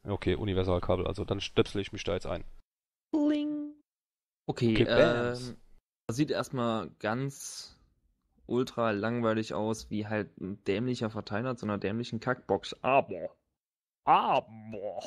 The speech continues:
Speaker 2: du findest ein kleines Stückchen Würfelzucker,
Speaker 1: Okay.
Speaker 2: was sich halt nicht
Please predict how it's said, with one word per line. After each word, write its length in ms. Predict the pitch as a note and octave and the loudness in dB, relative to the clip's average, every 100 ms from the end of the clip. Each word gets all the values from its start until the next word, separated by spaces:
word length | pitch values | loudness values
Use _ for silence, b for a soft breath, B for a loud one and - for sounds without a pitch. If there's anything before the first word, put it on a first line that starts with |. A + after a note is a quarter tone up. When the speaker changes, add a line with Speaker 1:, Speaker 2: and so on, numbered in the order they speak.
| - - _ b b b b | -12 -20 _ b b b b
Speaker 2:
du 160 | A#2+ C3 | -14 -14
findest 760 | - F3 G3+ G3 G3 - - - | -4 -2 0 -2 -4 -10 -16 -6
ein 340 | C3 C3 C3 | -4 -4 -6
kleines 580 | - C3 B2 C3 D3+ D#3+ | -4 0 0 0 -2 -6
Stückchen 1040 | - - _ B2 A#2+ - - - D3 B2+ A#2 | -8 -14 _ -6 -4 -4 -8 -4 -2 0 2
Würfelzucker, 920 | C3+ F3+ A2+ G#2+ - G#2+ - D3+ A#3+ _ _ _ _ - - | 2 2 -2 -2 -4 -6 0 0 -2 _ _ _ _ -20 -18
Speaker 1:
Okay. 280 | - G#2+ A#2+ | -6 -4 -2
Speaker 2:
was 500 | A#2+ A#2+ B2+ - - | 0 0 0 -8 -10
sich 600 | A#2+ A#2 A#2+ C3+ - - | -8 -2 0 0 -2 -4
halt 440 | A#2 B2 C3 B2 - | 2 4 4 0 -2
nicht 640 | A#2+ C3 C#3 - - | 0 0 -2 -10 -18